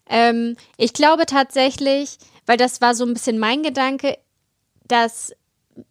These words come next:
Friedrichshafen weniger, also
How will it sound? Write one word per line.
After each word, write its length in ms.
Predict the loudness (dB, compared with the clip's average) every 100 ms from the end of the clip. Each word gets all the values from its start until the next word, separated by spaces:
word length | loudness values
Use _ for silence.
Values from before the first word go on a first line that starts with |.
| _ -20
Friedrichshafen 800 | -6 -4 -4 -6 -2 -2 -2 -2
weniger, 760 | -2 -2 -2 0 2 2 -2 _ _ _ _ _ _ _ -8
also 200 | -2